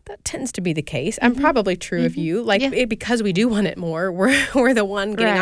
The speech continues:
Speaker 2: Right.
Speaker 1: Google and finding the doctors,
Speaker 2: Right.
Speaker 1: and we're the one having to pay attention to our bodies and what we're eating and what time of month it is. So it's very, very all-encompassing. But can you imagine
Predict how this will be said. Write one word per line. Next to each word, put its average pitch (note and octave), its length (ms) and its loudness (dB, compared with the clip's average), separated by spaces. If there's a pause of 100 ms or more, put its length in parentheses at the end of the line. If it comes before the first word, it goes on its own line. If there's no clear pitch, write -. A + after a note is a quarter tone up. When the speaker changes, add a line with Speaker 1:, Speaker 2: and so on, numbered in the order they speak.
Speaker 2:
Right. F#3+ 40 -2
Speaker 1:
Google F3 420 0
and E3+ 140 -6
finding F#3+ 360 -2
the A#3 80 0
doctors, F#3+ 600 0
Speaker 2:
Right. - 60 -6
Speaker 1:
and E3+ 240 -6
we're G3 100 -2
the G3 80 -4
one F3+ 100 -6
having F3+ 340 -6
to E3+ 120 -8
pay - 200 -14
attention E3+ 380 -6
to D#3+ 120 -8
our E3+ 160 -8
bodies D3+ 400 -2
and D#3 120 -8
what E3 120 -6
we're C#3+ 100 -8
eating D#3+ 360 -4
and D3 60 -6
what D3+ 100 -10
time F3 220 -4
of E3+ 80 -4
month D#3 220 -6
it E3 100 -8
is. F3+ 220 -6 (400)
So - 160 -4
it's F#3 120 -6
very, G3 360 -2
very F#3 340 -4
all-encompassing. E3 920 -6 (460)
But - 140 -8
can A#3+ 240 -6
you D4 260 -4
imagine G#3+ 840 -6